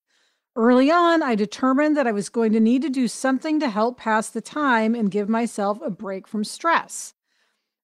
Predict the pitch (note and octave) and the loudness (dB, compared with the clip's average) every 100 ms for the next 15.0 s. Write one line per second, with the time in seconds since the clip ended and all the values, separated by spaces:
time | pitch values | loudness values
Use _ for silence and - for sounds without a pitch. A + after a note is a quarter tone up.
0 | - A#3 B3+ B3+ - B3 C4+ - F4 B3+ | -2 2 2 0 2 2 2 0 -2 0
1 | A#3 C4 C#4+ A#3 G3+ G3 G3+ G3 A#3 G3+ | 0 2 0 0 -2 -4 -2 -2 0 -2
2 | - A3+ C4 A#3 C#4+ C#4+ - B3+ C4+ C4+ | -2 -2 0 0 0 -2 -2 2 2 4
3 | C4 A#3+ F#3+ A#3+ B3 A3+ - G4+ A#3 A#3+ | 2 0 0 0 2 2 -2 -4 0 2
4 | A#3+ - G3+ F#3+ - G3 F#3 F#3 G#3+ B3 | 0 -4 -4 -4 -6 -6 -4 -4 -4 0
5 | D4 - - _ _ _ _ - B3 C4+ | 0 -2 -8 _ _ _ _ 0 2 2
6 | - - C#4+ C#4+ D#4 C4 A#3 G#3 - B3+ | -2 0 4 4 4 2 2 0 2 0
7 | C#4 A3+ G3 F#3+ G#3+ B3+ - C#4+ C4+ B3+ | 2 0 0 0 0 -2 0 2 2 0
8 | A3+ - A3 G#3 F#3 A#3+ B3+ D4 - A#3+ | -6 -4 -2 -2 -2 0 2 0 -2 -2
9 | G3 F#3 A#3+ C#4 E4+ - - C4+ F4 G4 | -2 0 2 2 -2 -8 0 2 4 2
10 | - A#3 G#3+ G3 - A3 G#3 G3 A#3 G#3+ | 2 2 2 0 -2 0 0 0 0 2
11 | G#3 A#3+ B3+ C#4 A#3+ E4 F4+ C#4+ A3+ G#3 | 2 2 2 0 2 2 2 0 -2 -2
12 | A#3+ G#3 G3+ A3+ A3+ G3+ A3+ B3+ C#4 - | -4 0 0 0 0 2 2 2 -2 -2
13 | A3+ G#3 A#3+ - B3+ C4 B3 B3 F#3+ G3+ | 0 2 0 -2 -4 0 0 2 0 -2
14 | C4+ B3 - F4 F#4 - G3+ F3+ A3 - | -4 -8 -2 0 0 -2 -4 -4 -10 -14